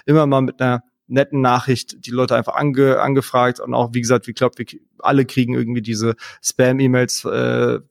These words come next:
von irgendwoher. Äh, das haben wir nicht gemacht, sondern wir haben halt wirklich normale Unterhaltung mit den Leuten angefangen und sie dann im Laufe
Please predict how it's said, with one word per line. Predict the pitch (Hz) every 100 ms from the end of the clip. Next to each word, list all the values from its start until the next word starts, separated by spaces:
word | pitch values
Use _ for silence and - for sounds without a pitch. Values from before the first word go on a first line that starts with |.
| _
von | - 127
irgendwoher. | 131 139 123 123 123 123 127 - - _
Äh, | 127 120
das | 123 -
haben | 127 123
wir | 127
nicht | 160
gemacht, | 139 131 135
sondern | 127 120
wir | 117
haben | 113 113
halt | 113 - _
wirklich | - 123 117 127
normale | 117 117 131
Unterhaltung | 127 117 117 131 123
mit | 123
den | 120
Leuten | 120 117
angefangen | 98 123 - 123 117
und | 117
sie | 113 117
dann | 117 117
im | 113
Laufe | 113 117 117